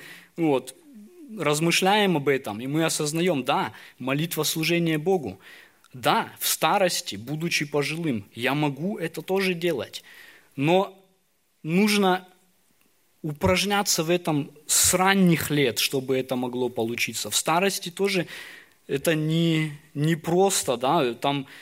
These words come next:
у тебя, может быть, там будет давление, голова, у тебя сложно собрать пару мыслей вместе. Я не смогу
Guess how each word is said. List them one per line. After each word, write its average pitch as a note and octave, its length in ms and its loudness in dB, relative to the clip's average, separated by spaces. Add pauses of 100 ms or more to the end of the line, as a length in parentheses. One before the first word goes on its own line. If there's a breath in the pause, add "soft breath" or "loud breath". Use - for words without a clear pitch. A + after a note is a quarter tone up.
(280 loud breath)
у C3 80 -14
тебя, D3+ 260 0
может E3 280 0
быть, D3+ 180 -6
там C3+ 160 0
будет C3+ 240 -4
давление, C#3+ 720 0
голова, D3 540 2
у A#2+ 80 -2
тебя C3+ 280 -4
сложно D3 680 -4
собрать D3 560 -2
пару D3 260 0
мыслей D3 420 -2
вместе. A2+ 540 -6 (380 loud breath)
Я C3+ 140 2
не D#3 160 2
смогу D#3+ 580 2